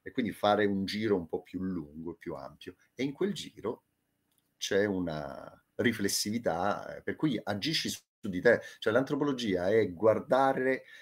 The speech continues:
cioè l'altro, tu ti accorgi che l'altro è diverso da te, perché guardi te, cioè <laughs> la diversità è perché vedi che, che, che sei diverso tu, cioè è quello. L'altra domanda era se l'antropologia è eurocentrica, assolutamente no.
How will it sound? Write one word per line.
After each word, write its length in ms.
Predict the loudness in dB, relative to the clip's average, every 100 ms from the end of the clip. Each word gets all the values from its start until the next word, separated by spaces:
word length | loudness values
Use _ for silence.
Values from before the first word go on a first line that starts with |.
| -6
cioè 220 | 6 6 8
l'altro, 560 | 6 6 4 -4 -8
tu 100 | -4
ti 80 | 0
accorgi 300 | 2 0 0
che 80 | 2
l'altro 300 | 4 2 -4
è 20 |
diverso 320 | -6 -6 -4
da 60 | -6
te, 280 | -6 -8 -10 _ -6
perché 260 | -6 -4 0
guardi 340 | 2 0 -2
te, 320 | 2 2 2 _ -10
cioè 160 | -8
<laughs> 240 | -6 -8 -8 -16 0
la 120 | 2
diversità 840 | 4 2 -2 _ -8 -4 -2 0 -2
è 80 |
perché 420 | -2 -4 -2 -6 -8 -20 -20 _ _
vedi 260 | 4 4 0
che, 160 | -6
che, 140 | -8 -8
che 100 | -4
sei 160 | -2
diverso 340 | 0 0 -2 -8
tu, 300 | -6 -6 -8
cioè 160 | -14 -14
è 220 | -12 -12
quello. 460 | -4 -4 -4 -14 _ _ _ 2
L'altra 400 | 2 4 2 4
domanda 480 | 4 2 2 0
era 200 | 0 0
se 280 | -2 0 0
l'antropologia 800 | 2 0 -2 -4 -4 0 0 0
è 100 | -2
eurocentrica, 800 | -4 -2 -2 -4 -4 -6 -6 -8
assolutamente 640 | -10 -8 -6 -6 -6 -6 -6
no. 380 | -6 -6 -8